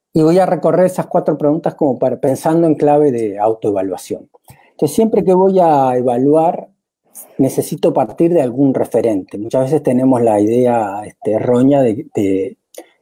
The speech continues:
de pensar la evaluación a partir de los instrumentos, y cuando pensamos evaluación pensamos enseguida en que tenemos que elaborar instrumentos.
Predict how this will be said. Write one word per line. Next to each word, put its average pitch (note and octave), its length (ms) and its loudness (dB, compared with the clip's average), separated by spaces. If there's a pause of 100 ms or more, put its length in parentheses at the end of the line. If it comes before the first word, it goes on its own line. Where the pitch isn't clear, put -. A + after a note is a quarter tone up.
(140)
de C3 160 0
pensar D3 720 -2
la B2 200 2
evaluación A#2+ 720 0
a C3 120 -2
partir A#2+ 320 -2
de A#2+ 80 0
los A2 180 -6
instrumentos, A#2+ 600 -2
y - 40 -16
cuando F#2+ 200 -6
pensamos A#2+ 480 -4
evaluación G#2+ 560 -2
pensamos A2 520 -4
enseguida G#2+ 380 -2
en A#2 60 -4
que F2 120 -14
tenemos G#2+ 300 -4
que - 100 -8
elaborar G2+ 380 0
instrumentos. - 640 -8